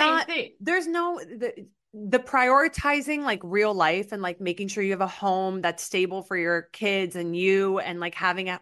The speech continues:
Speaker 1: a car that runs and works so you can take 'em to school and this and that.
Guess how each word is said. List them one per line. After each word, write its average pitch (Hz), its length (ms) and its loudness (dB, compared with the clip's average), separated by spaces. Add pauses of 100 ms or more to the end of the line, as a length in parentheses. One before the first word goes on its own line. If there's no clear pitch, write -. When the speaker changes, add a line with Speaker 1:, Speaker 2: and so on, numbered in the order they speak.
Speaker 1:
a 196 100 0
car 190 380 4
that 175 180 0
runs 185 360 -2
and 175 180 -6
works 202 280 -2
so 180 60 -8
you 175 140 -6
can 170 120 -10
take 185 160 -6
'em 190 120 -4
to - 80 -12
school 208 300 2
and 175 120 0
this 180 160 0
and 180 80 -4
that. 185 260 2